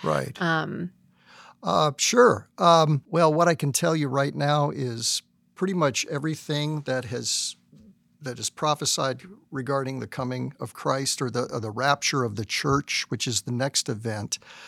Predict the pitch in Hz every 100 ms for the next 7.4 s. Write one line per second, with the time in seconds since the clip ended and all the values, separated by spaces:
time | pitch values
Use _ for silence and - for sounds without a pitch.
0 | - - - 127 123 - - - - _
1 | _ 147 170 180 180 170 135 165 135 165
2 | 143 143 139 139 - 135 147 143 135 -
3 | 127 135 135 131 _ _ _ _ - 165
4 | - - 156 131 120 143 131 - 62 -
5 | - - - - 156 - 220 208 185 131
6 | 170 147 - 131 139 170 - 160 160 160
7 | 151 127 113